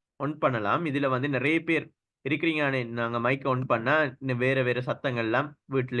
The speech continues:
இருக்கக்கூடிய சத்தம் எல்லாம் நீங்க வரும். அதனாலதான் வந்து all mute கொடுத்து வச்சிருக்கிறேன். சரி, ஒருத்தராலையும் மைக்க on பண்ண முடியாது. ஓகே, ஏதாவது டவுட்டா இருந்தா chat-ல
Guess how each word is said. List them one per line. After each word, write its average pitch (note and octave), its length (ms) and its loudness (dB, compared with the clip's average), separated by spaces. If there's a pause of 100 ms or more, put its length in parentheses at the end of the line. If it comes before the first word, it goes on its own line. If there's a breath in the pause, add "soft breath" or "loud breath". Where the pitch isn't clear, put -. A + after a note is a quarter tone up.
இருக்கக்கூடிய A2 400 -2
சத்தம் A2 320 -2
எல்லாம் B2 360 0 (240)
நீங்க A#2 520 0
வரும். A#2 480 0 (120)
அதனாலதான் A2+ 520 2
வந்து C#3 300 0 (500)
all C3 280 4
mute B2+ 300 -2
கொடுத்து C3 420 -2
வச்சிருக்கிறேன். A2+ 540 -2
சரி, C#3 280 -4 (420)
ஒருத்தராலையும் A2 500 0
மைக்க G#2+ 180 -2
on A2 260 -2
பண்ண G#2 220 0 (460)
முடியாது. A#2 560 2 (2250)
ஓகே, - 240 -6 (580)
ஏதாவது C3 220 4
டவுட்டா C3 240 4
இருந்தா B2+ 240 2 (140)
chat-ல D#3 300 0